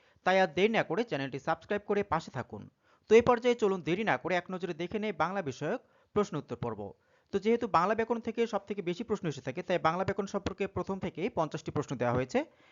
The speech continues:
এবং বাংলা সাহিত্য থেকে পরবর্তী বিশটি প্রশ্ন উপস্থাপন করা হবে। এ পর্যায়ে প্রথমে যে প্রশ্নটি রয়েছে, অষ্টারম্ভা শব্দটির অর্থ কী? সঠিক উত্তর কিছুই না। কোনটি মৌলিক শব্দ?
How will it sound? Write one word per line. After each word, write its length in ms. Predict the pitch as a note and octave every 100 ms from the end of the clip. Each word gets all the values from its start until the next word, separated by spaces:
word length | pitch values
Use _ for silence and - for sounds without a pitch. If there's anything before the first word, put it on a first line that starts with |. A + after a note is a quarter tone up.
| - _
এবং 340 | F#3 G#3+ A3+
বাংলা 240 | D3+ E3 F#3+
সাহিত্য 300 | G#3+ A3+ -
থেকে 200 | F#3+ F3
পরবর্তী 500 | D#3+ D3+ D3 D3 A3
বিশটি 260 | C#3 B2+
প্রশ্ন 280 | - B2+ -
উপস্থাপন 420 | C3 - - A#2+
করা 180 | A#2 A#2
হবে। 260 | A#2 G#2+ G2 _ _ _ _ _ _ - - _ _ _ _ _ _
এ 100 | F#3+
পর্যায়ে 280 | G#3 A#3 A#3+
প্রথমে 340 | A#3 E3+ G#3 G#3+
যে 100 | A3
প্রশ্নটি 340 | - C3+ B2+
রয়েছে, 380 | A2 A2+ - B3
অষ্টারম্ভা 640 | D#3+ D3+ F3+ F3 G3+ G#3+
শব্দটির 600 | A3 D3+ A#2 A#2 C3+ C3+ - _ -
অর্থ 300 | D#3 F3+ -
কী? 260 | - G2+ - _ _ _ _ _ _ _ _ _ _ _ _
সঠিক 320 | - D#3+ D#3+
উত্তর 220 | A#2 G#3
কিছুই 340 | - C3+ - A#2+
না। 200 | G2+ G2+ _ _ _ - _ _ _ _ _ _ _
কোনটি 360 | A3+ B3 F3+ A#3+
মৌলিক 360 | D#3+ D3+ E3
শব্দ? 400 | - A2 G2+ G2+